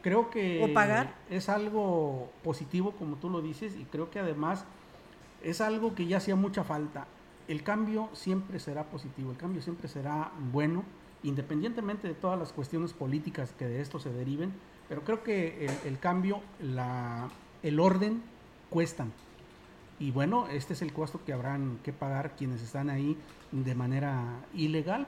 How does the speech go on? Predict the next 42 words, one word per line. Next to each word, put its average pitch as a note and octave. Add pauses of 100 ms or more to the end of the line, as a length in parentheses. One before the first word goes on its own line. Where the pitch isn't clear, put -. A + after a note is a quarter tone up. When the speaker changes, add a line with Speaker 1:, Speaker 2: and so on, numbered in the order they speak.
Speaker 1:
porque D#3+
pues C#3+
hay E3+
que, F#3+
hay D3+
que D#3+
decirlo, E3+
¿no? C#3+
Si D3+
hay C#3
un D3
convenio D#3 (380)
suscrito E3
con D3+
una D3+
empresa D#3+
para A#2+
cobrar, C3+ (480)
eh, A#2 (220)
por A#2+ (180)
la A2+
cuestión E3+
de D3+
los C#3
parquímetros, F#3+
por B2+
estacionarse D3
en C#3+
la B2+
zona D#3+
centro, E3 (420)
y D3
este E3
programa D#3
no D#3
se D3+
cumple E3+
porque C3+
hay C#3
obstrucciones C#3
como B2+
estas F#3